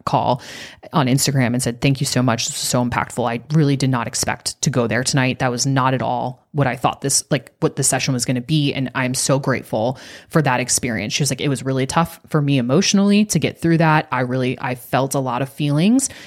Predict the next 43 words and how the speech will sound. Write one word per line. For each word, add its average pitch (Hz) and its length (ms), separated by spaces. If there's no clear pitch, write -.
acknowledging 139 580
that 131 200
story 143 500
and 147 100
the 135 60
way 127 160
I 117 40
was 120 100
speaking 151 320
with 147 100
myself. 156 460
And 127 180
thank 131 300
you 131 80
for 117 340
guiding 113 260
me 120 80
through 64 240
it." - 180
And 135 540
absolutely, 156 420
you're 127 140
welcome. 160 260
I 123 120
love 165 280
teaching 202 320
this. 127 160
I 127 60
love 147 240
doing 156 180
that. 123 80
I 104 60
especially 185 320
love 135 120
teaching 147 260
this 135 120
to 135 100
women, 135 300
especially 156 400
v-, 143 220
women 151 540
that 143 160
are 127 200